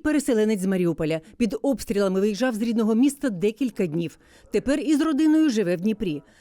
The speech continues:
Знайшов нову роботу, але вона потребує підвищення кваліфікації, тому одразу пішов на безплатні курси комп'ютерної верстки,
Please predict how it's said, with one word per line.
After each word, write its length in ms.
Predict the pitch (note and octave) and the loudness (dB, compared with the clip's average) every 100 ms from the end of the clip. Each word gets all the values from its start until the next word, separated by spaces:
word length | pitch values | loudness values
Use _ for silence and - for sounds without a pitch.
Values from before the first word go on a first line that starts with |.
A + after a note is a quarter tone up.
| _ | _
Знайшов 440 | F#3+ G3 A3+ C#4+ A#3+ | -6 -2 0 0 2
нову 200 | A#3+ A#3+ | 2 2
роботу, 420 | A#3 A#3+ E4 B3 | 0 0 0 0
але 160 | - B3 | 0 0
вона 200 | B3+ B3 | 0 0
потребує 480 | B3+ B3+ A#3+ D4+ D#4+ | -2 -2 0 0 0
підвищення 540 | C#4+ G3+ A#3+ - A#3+ | 0 -2 -4 -2 -4
кваліфікації, 840 | A3+ A#3 A#3+ C4+ C#4 A3 - D#3+ D3 - - | -2 -2 -2 -6 -4 -4 -4 -6 -6 -12 -4
тому 200 | A3 A3+ | 0 2
одразу 460 | A3 F3 F#3+ G#3+ C#4 | 0 0 0 -2 -2
пішов 360 | D4+ - F3+ | -2 -2 -2
на 120 | F3+ | -2
безплатні 580 | G3 A3+ - D#4 F4 D#4 | -2 -4 -4 -4 0 0
курси 340 | C4+ C4 C4+ D4 | 0 -2 -2 -2
комп'ютерної 560 | A3 F#3+ F3 G#3+ G#3+ | -2 -2 -2 -2 -2
верстки, 440 | G#3+ G#3 - - | 0 -2 -4 -10